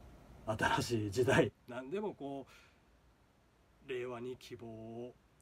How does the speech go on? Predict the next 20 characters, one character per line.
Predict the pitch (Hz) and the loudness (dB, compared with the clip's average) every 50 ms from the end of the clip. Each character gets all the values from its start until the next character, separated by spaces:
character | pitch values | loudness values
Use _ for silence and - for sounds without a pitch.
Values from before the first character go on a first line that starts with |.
| - | -16
抱 | 135 131 123 123 123 | -14 -12 -10 -8 -8
い | 120 | -8
て | - 123 | -8 -10
し | - - 139 | -12 -10 -10
ま | 127 120 120 | -10 -8 -8
い | 123 | -8
が | 120 120 | -10 -10
ち | 110 - 139 | -12 -10 -12
な | 117 107 | -10 -10
と | - 120 | -10 -10
こ | - | -10
も | 120 110 101 | -12 -12 -12
あ | 101 | -14
り | 107 113 | -12 -12
ま | 110 113 | -12 -12
す | 107 - | -14 -12
け | - 156 143 | -10 -8 -8
れ | 135 123 | -8 -8
ど | 113 110 | -8 -12
も、 | 98 92 90 | -14 -16 -18